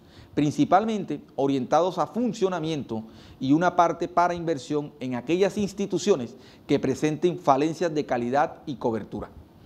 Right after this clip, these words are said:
Estos aportes serán apropiados sobre la base de programas de mejoramiento establecidos por cada universidad, los cuales serán formalizados ante el Ministerio de Educación.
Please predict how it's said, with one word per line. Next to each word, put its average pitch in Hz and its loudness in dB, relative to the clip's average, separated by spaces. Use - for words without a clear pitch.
Estos 220 2
aportes 208 0
serán 147 2
apropiados 180 0
sobre 139 0
la 127 2
base 151 2
de 165 2
programas 151 0
de 185 4
mejoramiento 175 -4
establecidos 180 0
por 131 0
cada 143 4
universidad, 120 -4
los 165 4
cuales 175 4
serán 143 -4
formalizados 180 0
ante 135 -6
el 127 -4
Ministerio 135 0
de 123 2
Educación. 92 -6